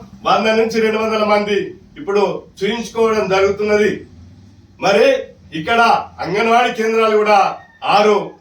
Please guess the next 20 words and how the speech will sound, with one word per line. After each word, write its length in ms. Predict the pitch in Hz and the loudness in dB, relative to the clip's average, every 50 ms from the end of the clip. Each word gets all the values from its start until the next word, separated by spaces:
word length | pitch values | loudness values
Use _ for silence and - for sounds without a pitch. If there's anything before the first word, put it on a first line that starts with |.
| _ _ 147 | _ _ -4
నిర్మించబడ్డాయి. 800 | 185 202 214 220 226 202 208 202 196 196 202 196 220 254 - - - - - _ _ _ _ _ _ | -2 -2 -2 -2 0 0 2 2 4 2 2 2 2 0 0 0 -4 -8 -14 _ _ _ _ _ _
ఒక 140 | 135 151 180 190 185 175 | -6 -4 -2 -2 0 0
మీ 100 | 196 220 226 - | -2 -2 0 2
సేవ 120 | 254 254 254 233 - | 2 2 2 2 0
సెంటర్ 260 | 240 226 226 240 226 226 | 0 0 0 -2 -2 -2
కూడా 180 | 226 214 202 208 185 - - - - _ _ - | 0 2 2 2 2 0 -4 -8 -16 _ _ -6
మరి 140 | 165 175 160 165 | -6 -4 -4 -4
బీదవారు 520 | 196 214 226 233 226 233 233 233 240 262 254 233 - - - _ - 165 | -2 0 0 2 4 4 4 4 2 2 0 -2 -4 -10 -20 _ -4 -2
ఏదైనా 220 | 190 202 202 196 180 | 0 2 2 2 0
అప్లై 220 | 180 - 220 226 226 202 | 0 0 0 0 2 2
చేసుకుంటే 460 | 196 196 196 - 220 220 - 240 240 254 240 226 - - - _ _ _ _ _ - | 2 2 0 -2 -6 -6 -4 0 0 0 0 -2 -6 -10 -14 _ _ _ _ _ -4
ఆదిలాబాద్కు 680 | - 190 196 220 226 220 220 240 254 247 254 - 247 233 233 | -4 -2 -2 -2 0 2 2 2 2 2 -2 -6 -8 -6 -2
పోయి 200 | 233 233 226 226 196 - | 0 2 2 2 2 0
చేసుకోవాలంటే 640 | 214 214 208 - 226 226 220 220 214 208 - 214 214 202 185 - - - _ _ _ _ _ - | -2 -4 -4 -2 -4 -2 -2 -2 -4 -4 -4 -2 -2 -2 -4 -6 -10 -16 _ _ _ _ _ 0
బాగా 280 | 156 180 208 208 208 202 175 127 123 - - - _ - | 2 2 4 4 4 2 2 0 -2 -6 -12 -18 _ -6
లేట్ 180 | 175 196 214 226 | -2 -2 0 2
అవుతుంది 260 | 226 226 226 226 220 208 208 | 2 0 2 2 2 2 4
కాబట్టి 280 | 214 208 208 208 202 190 | 2 2 0 -2 -4 -4
ఇక్కడ 160 | 196 208 196 180 175 | -4 -4 -4 -2 -2
మీ 60 | 190 | -4